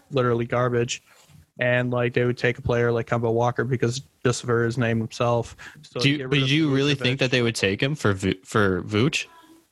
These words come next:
Speaker 1: I mean, yeah. I mean, I would honestly build around, they would probably just try to build around a point guard at this point because all their centers that they draft and succeed, they just still, the team still takes a shit. <laughs> So,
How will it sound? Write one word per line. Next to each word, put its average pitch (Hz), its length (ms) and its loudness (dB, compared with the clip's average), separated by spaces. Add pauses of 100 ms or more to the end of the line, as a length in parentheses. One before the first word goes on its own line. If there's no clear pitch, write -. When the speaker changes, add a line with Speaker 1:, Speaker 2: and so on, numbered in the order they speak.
(120)
Speaker 1:
I 139 40 -4
mean, 139 380 2 (280)
yeah. 131 480 0 (340)
I 139 100 0
mean, 127 300 -2
I 131 160 -2
would 127 380 0 (840)
honestly 131 440 0
build 127 240 0
around, 127 400 0
they 143 180 0
would 143 140 0
probably 160 340 0
just 143 280 -4
try 151 140 0
to 147 80 0
build 139 220 0
around 131 220 0
a 127 40 -2
point 135 280 -2
guard 120 160 2
at 120 100 -2
this 123 140 -4
point 127 240 -2
because 127 280 -2
all 123 140 0
their 127 120 0
centers 131 360 -2
that 123 160 0
they 123 100 -4
draft 131 460 -2
and 120 300 0
succeed, 131 580 -2
they 123 80 0
just 123 360 -2 (140)
still, 131 480 -2 (200)
the 131 60 0
team 131 260 0
still 127 240 -4
takes - 260 -4
a 113 60 -10
shit. 131 360 0 (540)
<laughs> - 140 0
So, 139 580 0